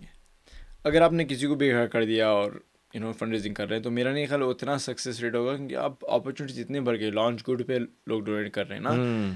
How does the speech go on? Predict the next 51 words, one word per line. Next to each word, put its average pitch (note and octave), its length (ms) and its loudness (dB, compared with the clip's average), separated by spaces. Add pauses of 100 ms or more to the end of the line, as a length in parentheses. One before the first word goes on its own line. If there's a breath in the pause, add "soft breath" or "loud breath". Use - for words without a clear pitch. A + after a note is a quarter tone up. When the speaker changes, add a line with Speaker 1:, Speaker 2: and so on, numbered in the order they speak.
(140)
Speaker 1:
تو - 80 6
آپ F3 160 10
کو F3+ 80 6
وہ D#3+ 180 6
کنیکشن D3+ 420 2
نہیں D3+ 140 4
ملتا۔ F#2+ 280 -6 (140)
Speaker 2:
ہوں۔ A2+ 460 -2
Speaker 1:
اب C#3+ 160 4
لوگ F3 200 10 (100)
ویلیو D3 300 8
دیکھتے E3 320 6
ہیں G3+ 180 4 (500)
کہ E3 100 -8
بھائی E3+ 140 4
میں E3+ 140 4
جا B2+ 380 10
رہا D#3+ 60 8
ہوں E3 140 6
تو F3 280 4 (760)
مجھے C#3+ 260 6
ایسا C#3+ 300 8
کیا D#3+ 140 4
مل C#3+ 120 2
رہا C#3+ 140 6
ہے D#3+ 40 6
جو C#3+ 160 4
میں C3+ 400 2 (1040)
Speaker 2:
No۔ B2 40 0
Speaker 1:
خود C#3 180 2
گھر C#3+ 160 6
بیٹھے C#3 220 6
نہیں B2+ 180 2
کر A2 100 2
Speaker 2:
نہیں C3 180 8
کر A#2 80 8
Speaker 1:
سکتا۔ - 320 -4
Speaker 2:
سکتا۔ - 420 -8
Speaker 1:
رائٹ، C#3+ 100 8
ہاں، E3+ 220 8
تو C3 140 0
اسپیکر B2 400 4
آ A2 160 10
رہا A2+ 60 8
ہے A#2 80 8
اور D#3 140 6
کافی D#3+ 360 10 (140)
آرگنائز-، C#3+ 420 4 (380 loud breath)
لیکن A3+ 240 8
اب G#3+ 80 8
again، F3 420 6